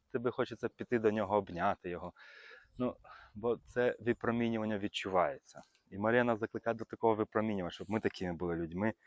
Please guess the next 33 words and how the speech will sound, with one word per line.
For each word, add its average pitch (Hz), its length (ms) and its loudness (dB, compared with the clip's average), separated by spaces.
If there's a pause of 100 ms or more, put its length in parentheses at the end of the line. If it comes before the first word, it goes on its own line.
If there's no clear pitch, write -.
(400)
щоб 92 240 -4
до 98 160 2
нас, 104 340 4 (160)
м, 95 260 -8 (300)
тягнуло, 110 600 0 (600)
а 98 140 2
не 101 240 2 (240)
люди 101 200 -6
казали: 95 440 -4
"А, 107 200 -2
то, 98 140 -6
то 110 180 -2
вони, 107 420 -2 (240)
а, 90 240 -6 (120)
ну 90 120 -12
ні, 85 300 -10 (520)
йдемо 98 360 2
так, 90 180 -4
щоб - 160 -4
вони 92 140 -4
нас 90 220 -4
не 95 80 -2
бачили". 85 520 4 (1400)
"Будьте 131 360 6
молитвою, 120 540 10
любов'ю 113 400 8
для 101 140 8
всіх - 300 0
тих, 127 240 6
котрі 107 280 2
далеко 107 380 8
від 98 140 4
Бога", 90 400 10